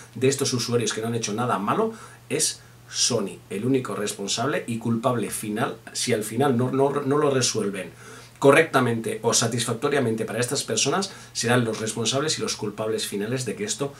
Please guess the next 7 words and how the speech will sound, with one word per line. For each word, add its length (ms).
no 180
se 140
haya 260
solucionado. 760
Ni 320
los 220
youtubers 640